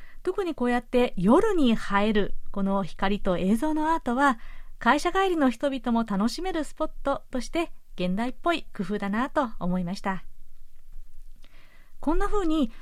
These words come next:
新しいクァンハムン広場は公園、憩いの場としての機能がたくさん増えたような気がします。ところで、クァンハムン広場は現代史においても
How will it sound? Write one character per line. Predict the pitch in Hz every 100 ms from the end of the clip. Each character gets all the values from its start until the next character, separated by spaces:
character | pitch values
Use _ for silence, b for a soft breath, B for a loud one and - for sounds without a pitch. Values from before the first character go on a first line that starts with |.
| B
新 | 190 254 311
し | 320 349
い | 320
ク |
ァ | 202
ン | 226
ハ | 247
ム | 254
ン | 254
広 | 262 262
場 | 226 220
は | 254 247 B B B -
公 | - 196 247 262
園、 | 262 240 - - -
憩 | 202 - 302 330
い |
の | 339
場 | 330 320 - - -
と | - 254
し |
て | - 285
の | 285 330 - -
機 | -
能 | 233 214
が | 196 - -
た | -
く | 175
さ | - 226
ん | 240
増 | -
え | 320
た | 330
よ | 269
う | 208
な | 180 - -
気 | 180
が | 175
し | -
ま | 170 180
す。 | - - - - - - - b b b b b -
と | -
こ | - 381
ろ |
で、 | 427 262 - - - - -
ク | 190
ァ |
ン | 226
ハ | 262
ム | 285 294
ン | 294
広 | 294 277
場 | 233 214
は | 233 220 b b b 160
現 | 196 302
代 | 381 415
史 | 403
に | 339
お | 254 262
い |
て | - 320
も | 254 190 -